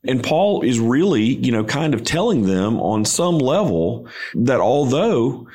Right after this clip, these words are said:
they haven't really fully been transformed, that their lives, they're struggling in the condition of not being so different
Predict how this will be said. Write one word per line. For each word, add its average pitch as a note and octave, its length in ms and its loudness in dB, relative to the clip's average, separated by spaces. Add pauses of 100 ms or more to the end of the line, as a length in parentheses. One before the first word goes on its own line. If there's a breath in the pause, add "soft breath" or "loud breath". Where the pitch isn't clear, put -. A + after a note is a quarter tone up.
(180 loud breath)
they B2+ 460 0
haven't C#3 520 0
really B2+ 380 2
fully C#3 340 0
been A2+ 240 2
transformed, A#2+ 920 0
that G2+ 220 2
their C#3+ 200 2
lives, A#2+ 880 0
they're C#3+ 160 0
struggling G#2+ 960 0
in A#2 320 2
the A2+ 60 0
condition A2+ 680 0
of F#2+ 180 2
not A2 360 0
being B2 260 2
so C3 220 2
different G2+ 680 0